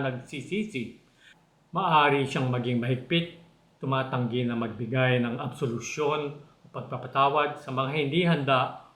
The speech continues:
o walang pagsisisi, ngunit palagi niyang nilalayon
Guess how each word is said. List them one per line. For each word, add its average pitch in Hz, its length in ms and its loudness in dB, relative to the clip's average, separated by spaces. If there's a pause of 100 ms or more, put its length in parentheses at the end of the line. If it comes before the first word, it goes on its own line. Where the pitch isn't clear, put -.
(100)
o 220 240 0
walang 214 320 4
pagsisisi, 127 960 -4 (160)
ngunit 214 320 0
palagi 143 480 2
niyang 123 160 0
nilalayon 127 800 2